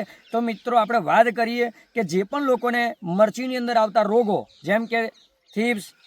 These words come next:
કથીરી, માઇટ્સ, મિલીબાગ, વ્હાઇટ ફ્લાય, લીલી પોપટીના જે કોકડવાટના પ્રોબ્લેમ હોય, ફંગીસાઇડના પ્રોબ્લેમ હોય, મરચાની સાઇઝ ના વધતી હોય, કોકડવા માટે ફૂંટ ના આવતી હોય, તો આજે કેવા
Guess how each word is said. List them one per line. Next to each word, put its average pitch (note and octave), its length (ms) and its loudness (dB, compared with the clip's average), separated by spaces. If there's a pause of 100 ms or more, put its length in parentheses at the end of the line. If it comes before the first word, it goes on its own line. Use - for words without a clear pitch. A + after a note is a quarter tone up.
કથીરી, A3+ 580 -2
માઇટ્સ, G#3 420 0 (160)
મિલીબાગ, A#3 520 2
વ્હાઇટ G3+ 260 -4
ફ્લાય, A#3 160 2
લીલી G#3+ 240 -6
પોપટીના A3+ 420 -4
જે G#3+ 160 -2
કોકડવાટના A3+ 600 2
પ્રોબ્લેમ A3+ 340 0
હોય, A3+ 280 2 (300)
ફંગીસાઇડના A#3 540 0
પ્રોબ્લેમ A3+ 360 2
હોય, A3+ 260 4 (220)
મરચાની A3+ 500 4
સાઇઝ A#3 360 4
ના B3+ 180 0
વધતી B3 300 -4
હોય, B3 320 -2 (240)
કોકડવા A#3+ 360 0
માટે A#3 240 -2
ફૂંટ A3+ 340 -4
ના B3+ 200 -2
આવતી B3 220 -4
હોય, B3 260 -2 (280)
તો A#3+ 80 0
આજે A3 240 0
કેવા A3+ 380 -6